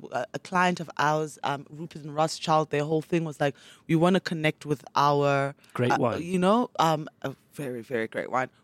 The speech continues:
Speaker 1: Wanna connect with our community," and, you know, and we're like, "Cool, that's all you need to tell us. We'll figure out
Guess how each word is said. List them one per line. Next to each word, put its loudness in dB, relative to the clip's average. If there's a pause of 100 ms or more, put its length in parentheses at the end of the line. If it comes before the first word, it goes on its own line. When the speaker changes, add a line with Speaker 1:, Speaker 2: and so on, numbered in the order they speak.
Speaker 1:
Wanna 2
connect -4
with -4
our 2
community," 0 (300)
and, 2
you 0
know, 2 (260)
and 0
we're 4
like, 2
"Cool, 2
that's 0
all 2
you -2
need -10
to -10
tell 2
us. 0
We'll 0
figure 0
out 0